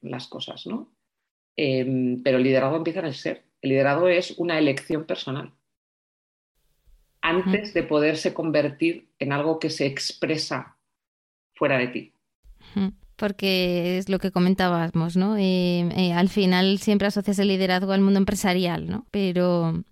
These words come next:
Speaker 2: ¿cómo ejercer ese, ese liderazgo en su día a día?
Speaker 1: Pues ba-, ba-, bastante básico, ¿eh? Empiezo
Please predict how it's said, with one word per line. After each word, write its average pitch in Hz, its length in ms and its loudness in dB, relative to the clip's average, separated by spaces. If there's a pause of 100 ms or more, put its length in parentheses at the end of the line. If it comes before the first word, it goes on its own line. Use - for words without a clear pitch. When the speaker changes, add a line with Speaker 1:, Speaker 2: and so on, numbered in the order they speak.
Speaker 2:
¿cómo 202 500 2
ejercer 180 640 0
ese, 165 340 -2
ese 170 200 0
liderazgo 165 480 0
en 165 60 0
su 180 180 -2
día 170 200 2
a 165 40 0
día? 165 300 -2 (340)
Speaker 1:
Pues 139 920 0 (240)
ba-, 131 300 -6
ba-, - 380 -10
bastante 135 840 -2
básico, 156 600 -2
¿eh? 240 300 0 (100)
Empiezo 143 580 -2